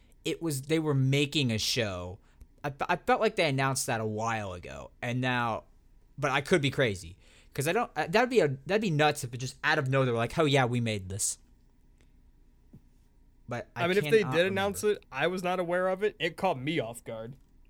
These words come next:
Speaker 2: 'Cause you just sent that tweet in the Discord the one day, and I was like, "Oh shit, what is this?"
Speaker 1: Yeah,
Speaker 2: Oh,
Speaker 1: and
Speaker 2: fuck.
Speaker 1: then, and then you proceeded to post the YouTube version of the video, even though the video was in the tweet.
Speaker 2: Yeah, but why would you watch a trailer on Twitter?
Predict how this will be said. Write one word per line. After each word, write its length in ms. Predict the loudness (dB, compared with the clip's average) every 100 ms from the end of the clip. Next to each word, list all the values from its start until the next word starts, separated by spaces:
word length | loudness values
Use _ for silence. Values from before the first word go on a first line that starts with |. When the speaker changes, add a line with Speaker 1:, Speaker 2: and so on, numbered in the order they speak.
| _ -20 -20 -20 _ -20 -20 -20 -20 -20 -10
Speaker 2:
'Cause 180 | -6 -6
you 100 | 0
just 360 | 0 2 -2
sent 300 | -4 -2 -2
that 200 | -2 -4
tweet 320 | -6 -6 -6 -6
in 160 | -10 -8
the 60 |
Discord 520 | -6 -8 -6 -10 -8
the 60 | -10
one 240 | -8 -8
day, 260 | -10 -10 -12 _ -12
and 100 | -10
I 60 |
was 140 | -10 -10
like, 140 | -10
"Oh 160 | -6 -6
shit, 260 | -6 -6 -6
what 120 | -10
is 100 | -8
this?" 320 | -8 -8 -14 _ -20 2
Speaker 1:
Yeah, 220 | 6 6
Speaker 2:
Oh, 40 |
Speaker 1:
and 160 | 4 2
Speaker 2:
fuck. 140 | 2 2
Speaker 1:
then, 60 | -4 -20 _ -8
and 120 | -6
then 100 | -4
you 100 | -6
proceeded 520 | -6 -6 -4 -4 -4
to 80 | -6
post 640 | -8 -4 -2 -2 -4 -8 -6
the 80 | -4
YouTube 420 | -2 -4 -6 -6
version 440 | -4 -6 -4 -4
of 360 | -4 -4 -8 -10
the 60 | -10
video, 420 | -6 -4 -2 -2
even 180 | -4 -6
though 80 | -8
the 80 | -8
video 400 | -8 -4 -4 -4
was 160 | -6
in 100 | -8
the 80 | -8
tweet. 420 | -10 -10 -10 -10 -18 -20 _ _ -4
Speaker 2:
Yeah, 100 | -4
but 140 | -4
why 200 | -4 -4
would 160 | -4 -6
you 80 | -4
watch 280 | -2 -4 -6
a 40 |
trailer 360 | -6 -2 -2 -4
on 100 | -10
Twitter? 420 | -12 -12 -12